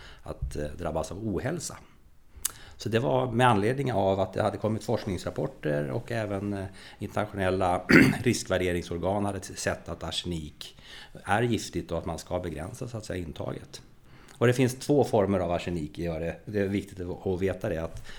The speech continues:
det finns oorganiskt arsenik och så finns det organiskt arsenik. Och det är den här oorganiska formen som är den som är giftig.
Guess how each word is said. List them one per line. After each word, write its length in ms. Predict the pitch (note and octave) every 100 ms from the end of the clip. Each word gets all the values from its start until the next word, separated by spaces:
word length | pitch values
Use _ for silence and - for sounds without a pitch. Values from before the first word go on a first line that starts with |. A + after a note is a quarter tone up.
| -
det 60 | -
finns 160 | F#2+
oorganiskt 680 | - A2 G2 A2 C3 C3 B2
arsenik 560 | A#2+ A#2+ B2 A#2+ B2 -
och 80 | G#2
så 120 | G2+
finns 240 | G2+ G2
det 180 | F#2+ G2 F#2+
organiskt 480 | F2+ E2+ F#2+ G2 -
arsenik. 500 | - F2+ - - - - - - - - -
Och 80 | F2
det 60 | F#2+
är 60 |
den 100 | F2+
här 80 | E2
oorganiska 760 | A#2+ F#2+ E2+ D#2+ A2 F#2+ E2 D#2+
formen 360 | - D#2 D#2+
som 140 | D2+ D2
är 140 | D2+
den 220 | D2+ C#2+ - - -
som 160 | - D#2+
är 40 |
giftig. 640 | E2 E2+ - - E2+ B1+